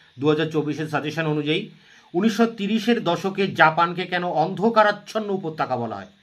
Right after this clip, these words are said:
দেখো, উনিশশো তিরিশে তোমরা পড়েছো, উনিশশো তিরিশে জাপানে কিন্তু, আহ, সমরবাদের উত্থান হয়, অর্থাৎ জাপানে গণতন্ত্র ধ্বংস হয়ে যায় এবং সেই জায়গায় সমরবাদ বা সামরিক নেতাদের উত্থান হয়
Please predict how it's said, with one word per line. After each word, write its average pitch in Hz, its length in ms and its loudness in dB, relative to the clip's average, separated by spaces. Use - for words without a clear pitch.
দেখো, 185 180 4
উনিশশো 208 300 2
তিরিশে 214 460 0
তোমরা 180 240 -2
পড়েছো, 196 400 0
উনিশশো 180 240 -4
তিরিশে 185 340 -6
জাপানে 165 380 2
কিন্তু, 175 440 -8
আহ, 143 180 0
সমরবাদের 196 680 2
উত্থান 160 280 0
হয়, 120 260 -4
অর্থাৎ 139 280 -4
জাপানে 165 500 2
গণতন্ত্র 175 540 0
ধ্বংস 156 300 -4
হয়ে 185 200 2
যায় 196 180 2
এবং 185 180 -4
সেই 156 200 -4
জায়গায় 165 220 -2
সমরবাদ 165 1200 0
বা 151 240 4
সামরিক 165 520 -4
নেতাদের 160 340 -2
উত্থান 160 280 -4
হয় 165 180 -4